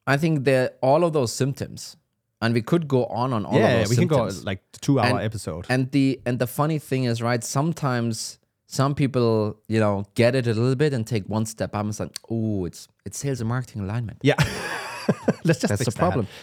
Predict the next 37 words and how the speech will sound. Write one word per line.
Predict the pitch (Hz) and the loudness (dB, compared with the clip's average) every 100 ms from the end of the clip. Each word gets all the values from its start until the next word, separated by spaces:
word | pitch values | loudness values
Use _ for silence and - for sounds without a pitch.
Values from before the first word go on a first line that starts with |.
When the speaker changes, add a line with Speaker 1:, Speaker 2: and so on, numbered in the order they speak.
| - | -4
Speaker 2:
that. | 104 | 0
Yeah. | 113 | 0
Speaker 1:
I | |
th-, | 127 135 120 | 0 0 0
the | |
V | 120 156 | 0 0
P | 175 | 0
of | 147 | 0
sales | - 135 | 0 0
and | 131 | 0
V | 123 | -2
P | 131 | -2
of | 127 | -2
marketing, | 113 | -2
they | 127 | -4
just | 131 135 | -4 -4
need | 139 | -6
to | - | -6
talk | - - - 120 - | -8 -10 -8 -8 -6
a | |
little | - 58 | -6 -6
bit | - | -10
more. | 120 107 | -8 -4
Speaker 2:
Yeah. | 92 85 87 90 | -4 -4 -4 0
Speaker 1:
That, | 151 117 | -2 0
that's | 127 151 - | -2 -2 -4
the | 123 | -6
solution. | - 147 135 98 | -2 -2 -2 -4
We | 95 | -2
solved | 170 202 180 160 | 0 0 0 0
it | 147 | -2
by | 117 117 120 117 110 - - _ - | 0 2 2 2 -2 -8 -20 _ -14
coffee | - 147 151 | -8 -4 0
meetings | 139 127 127 110 | 0 2 0 -2
every | - 113 | -4 -4
week. | 107 113 - - | -4 -4 -8 -2
Speaker 2:
Yeah. | 104 | -2